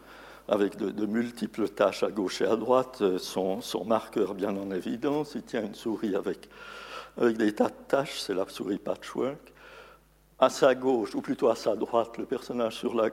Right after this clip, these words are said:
sur la gauche, c'est le docteur Bob Good, qui était son, <coughs> son superviseur, ou disons plus exactement le, le directeur de l'Institut à New York où William Summerlin travaillait.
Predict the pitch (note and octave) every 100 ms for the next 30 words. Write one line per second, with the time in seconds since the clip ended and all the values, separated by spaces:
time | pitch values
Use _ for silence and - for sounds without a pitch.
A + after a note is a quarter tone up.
0 | - - G#2+ G2+ G#2 G2+ F#2+ - - G#2
1 | F#2+ - - - - - - B2+ B2 -
2 | B2+ G#2 G#2 A2+ A2+ G#2+ A#2 A#2 - -
3 | G#2 - G#2+ - F#2+ G2 - F3 - -
4 | G2 A#2 C3 A2 A#2 G2 - - F#2+ G2
5 | G#2 G2 C3+ G#2+ G2 G#2+ - G#2+ G2+ F#2
6 | F#2+ - - - A#2 A#2+ C#3 B2+ B2 G#2+
7 | G#2 A2 A2 - A2+ - G#2 G#2 G#2+ A2
8 | F#2+ - - F2+ G2 G2+ F#2+ - G#2+ A2
9 | G2 G2 F#2 - G2 - G#2 A2+